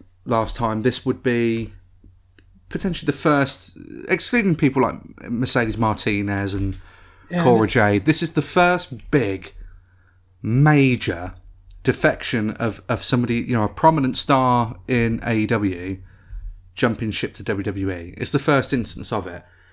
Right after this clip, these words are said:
Speaker 1: And not only is that somebody jumping ship from A E W to W W E, it's an E V P. It's one of the, the, one of the founding members, no less.
Speaker 2: Yeah, not the Four Pillars.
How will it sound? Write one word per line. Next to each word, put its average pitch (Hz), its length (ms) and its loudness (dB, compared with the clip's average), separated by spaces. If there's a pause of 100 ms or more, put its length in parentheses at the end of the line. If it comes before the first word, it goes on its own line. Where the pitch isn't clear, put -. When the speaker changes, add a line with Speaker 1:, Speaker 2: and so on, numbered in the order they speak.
(120)
Speaker 1:
And 127 120 2
not - 160 4
only 196 680 2
is 147 300 4
that 135 300 2
somebody 127 320 2
jumping 113 640 0
ship 101 500 -2 (520)
from 117 160 -2
A 104 60 0
E 101 80 0
W 104 180 -2
to 104 80 -4
W 107 240 -2
W 110 200 0
E, 92 320 -6 (480)
it's 135 120 -2
an 165 200 -2
E 208 180 2
V 175 180 -2
P. 131 360 0
It's - 180 -4
one 156 120 4
of 156 100 -4
the, 147 240 2
the, 135 100 0
one 151 220 2
of 160 80 -2
the 147 80 -6
founding 139 600 4
members, 143 480 2
no 151 160 4
less. 156 440 -4 (340)
Speaker 2:
Yeah, 143 140 -2
not 175 160 0
the 170 80 -4
Four 180 240 2
Pillars. 110 520 -4